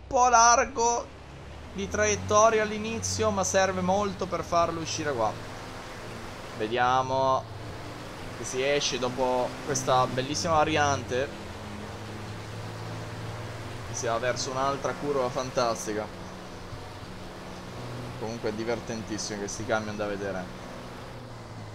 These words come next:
Non va sul cordolo, probabilmente per non perdere troppo il controllo del veicolo. E s-, va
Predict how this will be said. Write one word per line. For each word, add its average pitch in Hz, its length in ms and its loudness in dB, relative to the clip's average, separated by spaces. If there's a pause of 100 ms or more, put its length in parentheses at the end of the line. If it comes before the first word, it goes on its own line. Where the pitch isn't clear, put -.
(600)
Non 160 240 0
va 202 140 2
sul 180 240 0
cordolo, 175 480 6
probabilmente 143 420 -2
per 139 140 0
non 127 180 -4
perdere 127 460 2
troppo 127 420 0
il 117 100 -2
controllo 127 380 -2
del 120 220 -2
veicolo. 123 520 -2 (2750)
E 120 200 -4
s-, - 100 -8 (140)
va 135 200 6